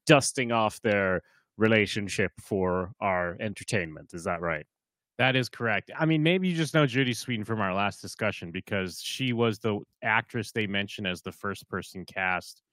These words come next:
Speaker 2: for Full House. She was four or five years old, whatever,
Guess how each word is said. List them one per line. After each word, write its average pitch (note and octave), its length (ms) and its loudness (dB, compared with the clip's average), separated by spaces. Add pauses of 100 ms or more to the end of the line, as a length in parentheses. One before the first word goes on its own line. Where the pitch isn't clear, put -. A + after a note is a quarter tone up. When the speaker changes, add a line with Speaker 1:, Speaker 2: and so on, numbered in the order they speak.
(460)
Speaker 2:
for A2+ 200 4
Full G2 280 -4
House. D2+ 280 -10
She - 180 -8
was F2+ 220 -4
four G2+ 320 2
or G2 40 -2
five G2+ 300 0
years G2 220 -4
old, G2 180 -2
whatever, G2 320 0